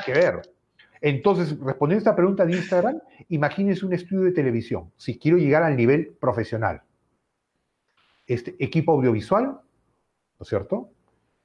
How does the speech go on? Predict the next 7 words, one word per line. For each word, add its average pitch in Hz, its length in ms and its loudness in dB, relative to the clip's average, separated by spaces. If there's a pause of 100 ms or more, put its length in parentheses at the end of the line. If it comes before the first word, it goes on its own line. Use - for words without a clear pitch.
(260)
Consolas, 139 840 0
tanto 101 280 -6
para 101 200 0
video 113 320 2
y 117 60 0
audio, 135 520 2 (400)
cámaras, 131 560 0